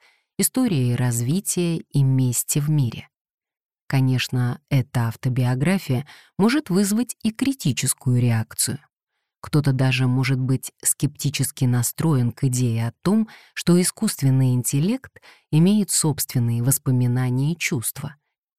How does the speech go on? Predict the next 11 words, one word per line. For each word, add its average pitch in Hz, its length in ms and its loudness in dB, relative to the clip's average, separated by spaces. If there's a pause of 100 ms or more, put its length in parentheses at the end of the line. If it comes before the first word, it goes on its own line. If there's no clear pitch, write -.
(160)
и 151 60 2
считать, 143 720 0 (300)
что - 200 -2
это 285 220 0
просто 165 480 0
попытка 135 960 -2
антропоморфизации 175 1400 0
технологии. 147 920 0 (440)
В 143 100 4
любом 127 380 4
случае, 156 560 0